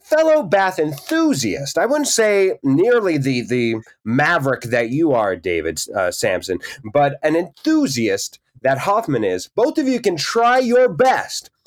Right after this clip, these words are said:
to make a plight, to make an argument, if you will, to try and get me to take a bath, because I take showers all the time. Don't get this twisted. I do take showers all the time, but to get me in a bath,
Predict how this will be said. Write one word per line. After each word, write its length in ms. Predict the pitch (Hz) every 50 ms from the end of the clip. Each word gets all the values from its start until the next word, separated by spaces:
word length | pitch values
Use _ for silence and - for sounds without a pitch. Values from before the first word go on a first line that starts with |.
| - - -
to 160 | - - 196 196
make 260 | 196 208 247 247 247
a 120 | 220 185 -
plight, 420 | - - - 220 202 147 101 92 - - 139 - -
to 120 | - 165 170
make 220 | 196 220 233 -
an 100 | 269 247
argument, 760 | - - - 254 285 294 285 185 147 147 123 104 98 90 -
if 160 | 107 90 -
you 140 | 98 92 87
will, 380 | 85 87 80 78 78 - - _ _ _ _ _ _ _ _ _ -
to 120 | 214 190
try 360 | 139 - - 240 247 269 285
and 140 | 285 254 196
get 200 | 180 214 208 202
me 100 | 202 190
to 160 | 143 - 160 143
take 220 | 151 170 165 147
a 60 | 143
bath, 420 | 113 - 113 95 85 76 - - -
because 280 | 143 139 147 175 165 175
I 160 | 185 226 262
take 240 | 277 320 320 - -
showers 420 | - 330 330 320 277 233 185 165
all 140 | 196 233 240
the 80 | 262
time. 280 | - 254 214 147 127 110
Don't 200 | 113 156 185 190
get 100 | 240 247
this 160 | 254 262 -
twisted. 420 | - 262 208 143 139 - 82 - - - - -
I 160 | 143 151 151
do 240 | 143 143 208 262 277
take 220 | 285 294 285 277
showers 400 | - - 269 240 196 170 160 156
all 100 | 170 170
the 100 | 160 165
time, 380 | 143 - 180 160 117 98 92 - _ _ _ _ _
but 160 | - 170 170 -
to 120 | 214 196
get 280 | 151 147 240 262 240 226
me 180 | 240 240 233
in 80 | 226 220
a 120 | 208 180
bath, 520 | 143 131 151 156 170 190 233 233 - -